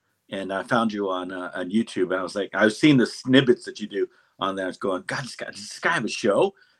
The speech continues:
And dude, thank you for having this. Uh,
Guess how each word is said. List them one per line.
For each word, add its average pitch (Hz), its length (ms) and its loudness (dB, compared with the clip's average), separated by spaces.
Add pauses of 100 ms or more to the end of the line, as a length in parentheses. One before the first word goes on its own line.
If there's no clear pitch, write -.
And 113 220 0 (400)
dude, 127 260 8 (420)
thank 135 240 0
you 135 160 2
for 110 200 -4
having 123 360 0
this. 123 300 -2 (160)
Uh, 101 300 -4